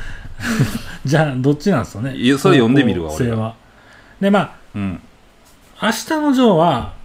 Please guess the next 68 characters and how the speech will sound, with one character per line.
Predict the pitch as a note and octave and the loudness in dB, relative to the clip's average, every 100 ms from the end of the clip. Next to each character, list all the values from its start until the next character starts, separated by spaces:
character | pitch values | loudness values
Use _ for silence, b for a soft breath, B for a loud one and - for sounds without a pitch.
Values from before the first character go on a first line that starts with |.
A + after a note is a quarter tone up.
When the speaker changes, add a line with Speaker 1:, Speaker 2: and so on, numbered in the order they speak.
| - | -8
Speaker 1:
言 | D3+ | -4
う | B2+ | -2
た | A2 | -4
ら、 | G2+ G2+ - | -6 -10 -8
プ | C3+ | -4
ロ | A#2+ | -2
ゴ | A#2 | 0
ル | G#2+ | 0
フ | F#2+ | -2
ァ | |
ー | |
猿 | F2+ G#2 F#2 | -4 -4 -4
寄 | F#2 | -4
り | F#2 | -4
や | E2+ | -6
け | - | -8
ど、 | A2+ G#2+ F#2+ | -8 -8 -2
Speaker 2:
う | |
ん、 | A#2+ | -2
う | |
ん。 | G#2 F2 F#2+ D#2+ - - - - - - - | -2 -4 -6 -8 -14 -20 -20 -20 -20 -20 -8
Speaker 1:
ま | E3 | -4
あ、 | - | 0
初 | G3+ G#3 | 0 4
め | A#3 | 4
の | B3 | 2
一 | D#4 | -2
歩 | - - | -2 2
は、 | F#3+ E3 D#3 | 4 4 0
ま | D#3 | -2
あ、 | |
若 | C#3 A3 - | 2 0 0
干 | G#3+ G3+ D3+ | 0 2 2
ま | A2 | -2
だ、 | A2 G#2+ - - - - - - - - - - - | 0 -2 -2 -6 -8 -8 -10 -10 -8 -8 -4 -4 -2
あ | |
の、 | G#2 F2+ | -6 -4
本 | B2 A2+ | -4 -2
格 | A#2 | -4
的 | A2+ A2 G#2+ | -4 -4 -2
寄 | A#2+ | -2
り。 | A#2+ - - - - - - | -4 -8 -8 -8 -8 -8 -8
明 | D3 | -4
日 | E3+ | -4
の | E3 | -2
ジ | |
ョ | E3 | -2
ー | |
に | |
比 | A2+ G#3 G#3+ | 0 2 2
べ | G3+ | 0
る | F3+ | -2
と、 | D#3 C#3+ - - - B B B B - - - | -4 -4 -8 -10 -12 B B B B -20 -20 -8
本 | B2 | -6
格 | A#2+ A2+ | -4 -6
的 | A2 G#2 G2+ | -6 -4 -2
寄 | A#2 | -2
り | A2 G#2+ - | -4 -8 -12
や | B2+ F#2+ | -10 -10
と | - | -8
は | G2+ | -10
思 | G2+ | -2
う | |
ん | |
で | |
す | |
よ。 | |
Speaker 2:
あ | D#3+ | 0